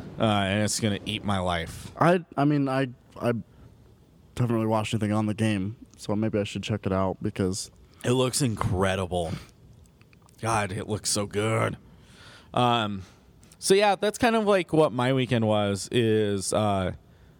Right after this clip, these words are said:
Speaker 1: playing those betas.
Speaker 2: Watching
Speaker 1: I
Speaker 2: some Overwatch.
Speaker 1: Yeah, watching some Overwatch. I did play some Nier.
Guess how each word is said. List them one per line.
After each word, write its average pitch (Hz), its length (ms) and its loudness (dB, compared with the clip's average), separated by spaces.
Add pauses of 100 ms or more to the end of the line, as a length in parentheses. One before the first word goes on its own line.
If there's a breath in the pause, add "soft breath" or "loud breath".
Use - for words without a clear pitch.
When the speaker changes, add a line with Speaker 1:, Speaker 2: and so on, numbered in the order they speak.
(720 soft breath)
Speaker 1:
playing 156 380 2
those 147 200 2
betas. 139 640 2 (500 loud breath)
Speaker 2:
Watching 139 240 4
Speaker 1:
I 139 140 4
Speaker 2:
some 135 80 2
Overwatch. 139 720 0 (200)
Speaker 1:
Yeah, 190 240 6
watching 165 340 2
some 160 160 0
Overwatch. 151 440 4
I 160 60 4
did 175 300 2
play 165 260 4
some 139 320 0
Nier. 131 460 2